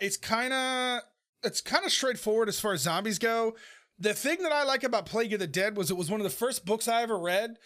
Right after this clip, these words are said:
So Plague of the Dead was one of the first books I ever read that, um,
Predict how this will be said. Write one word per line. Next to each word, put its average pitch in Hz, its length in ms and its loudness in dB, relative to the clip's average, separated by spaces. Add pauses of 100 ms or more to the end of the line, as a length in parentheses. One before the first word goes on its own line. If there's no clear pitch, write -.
(260)
So 208 440 0 (360)
Plague 302 300 2
of 349 80 2
the 302 80 0
Dead 233 320 0
was 233 160 -2
one 233 80 0
of 220 60 0
the 202 60 0
first 226 340 -2
books 226 180 0
I 226 80 2
ever 208 180 -2
read 180 360 0
that, 170 220 2
um, 147 560 -2